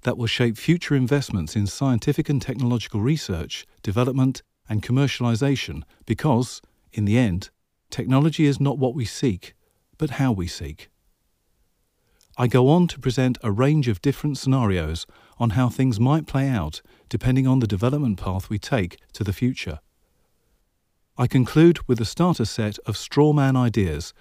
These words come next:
to kickstart discussions on how to choose the best path for humanity and how to make good decisions along the way. To open up this ambitious conversation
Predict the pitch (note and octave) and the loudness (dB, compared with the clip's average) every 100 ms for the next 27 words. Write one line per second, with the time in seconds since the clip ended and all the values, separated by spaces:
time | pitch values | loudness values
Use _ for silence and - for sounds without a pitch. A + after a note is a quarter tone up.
0 | _ _ - - - F3+ - D3 D3 C3 | _ _ -10 -6 -2 -4 -2 0 0 0
1 | - C3 G2+ - D#2 - - _ - G#2+ | -2 -2 -2 -4 -8 -10 -16 _ -4 -2
2 | F2 C3+ D3 - C#3 C3 A#2 G2+ C#3 C#3+ | 2 2 2 0 2 2 2 0 0 0
3 | - C3 B2 - A2+ G#2 B2+ C#3 A2 F#2 | -2 -2 -2 -4 -2 0 0 0 -2 -6
4 | D#2+ - _ _ _ - G2 A#2 A#2+ G#2 | -10 -12 _ _ _ -4 0 0 2 0
5 | G2+ B2+ B2 - D3 A2 G2+ - C3+ B2 | 2 0 0 0 0 2 0 0 0 0
6 | G#2 F#2+ G2 G2 D#2 D2 _ _ _ _ | 0 0 0 -2 -4 -8 _ _ _ _
7 | _ _ _ _ _ _ _ - D#3 F#3 | _ _ _ _ _ _ _ -2 4 4
8 | F3 D#3 - A2 A2+ A2 C3 A#2+ A#2 - | 6 4 4 0 2 2 2 2 0 0
9 | G#2+ G2 - G#2+ - D2 | 0 0 0 -2 -2 -8